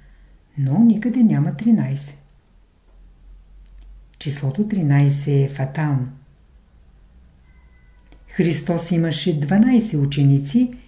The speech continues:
и с него ставаха тринайсет. Но беше разпнат. Навсякъде, дето има едно съчетание от тринайсет души на физическото поле, тази работа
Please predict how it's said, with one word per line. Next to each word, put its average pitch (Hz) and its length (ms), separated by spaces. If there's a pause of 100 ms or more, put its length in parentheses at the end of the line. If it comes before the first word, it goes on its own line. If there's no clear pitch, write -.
(380)
и 165 180
с - 160
него 147 300
ставаха 143 880 (280)
тринайсет. 139 760 (1400)
Но 143 220
беше 143 420
разпнат. 139 760 (1700)
Навсякъде, 160 680
дето 226 300
има 214 240
едно 196 260
съчетание 208 640
от 143 180
тринайсет 151 600
души 226 340
на 139 100
физическото 202 800
поле, 139 360 (1400)
тази 139 300
работа 190 760